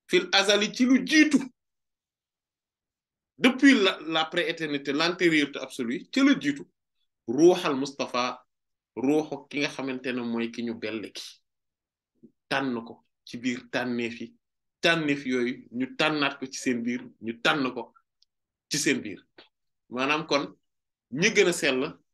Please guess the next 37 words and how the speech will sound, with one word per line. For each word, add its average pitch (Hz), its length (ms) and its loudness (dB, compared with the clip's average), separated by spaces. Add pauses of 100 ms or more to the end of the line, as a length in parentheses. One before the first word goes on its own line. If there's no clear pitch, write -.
lañ 151 220 -2
jël 151 180 2
ñi 196 140 0
gën 185 140 2
a 175 40 0
sell 139 340 -2
ci - 80 -14
seen 127 220 -4
biir, 123 280 -6
ñooñu 147 360 0
ñi 175 120 2
gën 190 160 0
a - 20 0
sell 143 340 0
ci 139 80 -14
seen 123 220 -4
biir, 123 220 -4
moom 117 260 -8
ñu 123 100 -8
jël 117 200 -6
ko, 110 80 -14
yëkkati - 360 -4
ko, - 300 0 (240)
tànn 202 300 2
ko 147 100 -2
muy, 139 200 0 (140)
muy 135 220 0
ko 120 80 -4
gën 110 140 -4
a 104 40 -10
sell, 90 280 -12 (240)
sallallahu 120 580 -8
alayhi - 200 -14
wa 104 60 -10
alihi 98 140 -14
wa 101 60 -18
sallam. - 240 -16